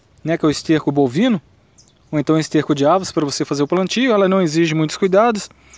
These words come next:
é bem rústica. Basta você regar todos os dias no finalzinho da tarde e ela vai se desenvolver aí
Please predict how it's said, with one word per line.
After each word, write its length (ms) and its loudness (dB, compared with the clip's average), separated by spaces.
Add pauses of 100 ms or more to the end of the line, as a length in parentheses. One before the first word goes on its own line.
(160)
é 80 -2
bem 180 0
rústica. 540 -4 (720)
Basta 320 -2
você 200 0
regar 280 2
todos 220 0
os 120 -2
dias 200 0
no 60 -4
finalzinho 400 0
da 100 2
tarde 460 0 (1000)
e 60 0
ela 120 2
vai 140 2
se 80 -8
desenvolver 520 2
aí 220 0